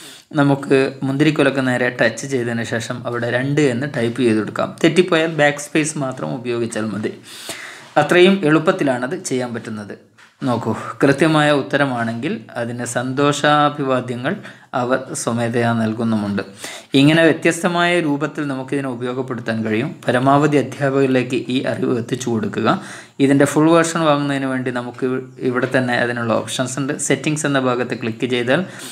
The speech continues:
ഇതിൻ്റെ ഓഡിയോ എഫക്റ്റുകളുടെ വോളിയം മാറ്റാം, ബാക്ക്ഗ്രൗണ്ട് മ്യൂസിക്കിൻ്റെ വോളിയം മാറ്റാം, ഫോണ്ട് സൈസുകൾ മാറ്റാം, ഫോണ്ട് ലെറ്റർ സ്പേസിംഗ് മാറ്റാം. സെ-, ലാംഗ്വേജ് സെലക്ഷൻ, സെലക്ടർ എന്ന ഭാഗത്ത് ക്ലിക്ക് ചെയ്ത് വേണമെങ്കിൽ നമുക്ക്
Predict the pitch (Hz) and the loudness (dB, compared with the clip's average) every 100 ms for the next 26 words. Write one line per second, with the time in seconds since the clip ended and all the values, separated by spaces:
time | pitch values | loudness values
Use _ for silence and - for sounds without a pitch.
0 | - _ 135 131 120 113 120 131 123 113 | -16 _ 0 4 4 4 4 4 4 2
1 | 131 123 - 139 135 123 113 117 123 139 | -2 -4 2 2 2 0 2 2 2 2
2 | 131 131 143 147 135 131 131 147 156 151 | 0 2 0 2 2 2 2 0 0 -2
3 | 135 123 123 120 113 110 113 127 131 127 | -4 -6 -6 -4 -4 -2 -2 -2 -2 0
4 | 139 165 - - - - 143 139 156 160 | 0 -2 -6 -18 -20 -6 0 2 2 0
5 | - 131 127 131 120 113 110 135 139 - | 2 -2 0 -2 0 0 0 -2 -4 -4
6 | 139 135 143 127 123 160 147 - 127 131 | -2 0 0 0 0 0 0 0 0 0
7 | 127 110 110 - 160 160 - - - - | -4 -4 -4 -2 -2 -2 -14 -20 -20 -10
8 | - 170 170 165 165 170 185 196 196 202 | 0 4 4 4 4 4 2 2 2 -4
9 | 185 170 156 156 - 165 - - 143 143 | -4 0 0 -2 -4 -4 -4 -2 0 0
10 | 170 151 147 139 131 127 127 123 117 - | 0 -2 -2 -2 -2 -4 -6 -8 -8 -6
11 | 147 127 120 120 117 131 123 113 117 110 | -2 -2 -2 -4 -2 -4 -4 -2 -2 -2
12 | 107 | -2